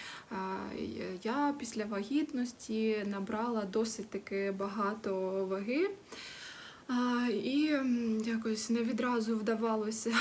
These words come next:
<laughs> та ще досі не вдалося, звичайно, позбавитися всіх тих, е, зайвих кілограмів. І мені хотілося якось це все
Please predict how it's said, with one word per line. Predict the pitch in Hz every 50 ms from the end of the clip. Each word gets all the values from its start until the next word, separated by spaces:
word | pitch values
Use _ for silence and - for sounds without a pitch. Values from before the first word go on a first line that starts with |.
| 233 226 - - - - -
<laughs> | 226 - - - - - - - -
та | - 330
ще | 320 - - 240
досі | - 240 233 226 - 202
не | 196 196 196 196
вдалося, | 196 196 196 202 208 202 214 220 - 196 190
звичайно, | 196 190 196 196 - 208 196 196 196 196 196 -
позбавитися | - 214 208 196 208 208 208 196 190 - - 190 - - - - - - 196 196 196 190
всіх | 196 - - - - 220 220 220
тих, | - - 190 196 196 - -
е, | 196 196 196 196 220 226 - - - - - -
зайвих | - 214 220 208 190 202 196 196 202 -
кілограмів. | - - 202 196 208 214 226 254 392 415 392 349 330 - - - - - - - - - -
І | - 262 302 339 339
мені | 302 254 247 240 262 311 320
хотілося | 285 - - 220 220 - 254 277 247 233 - -
якось | 208 240 254 254 - 226 220 220
це | - - 202
все | 202 - - - 233 226 226 226 226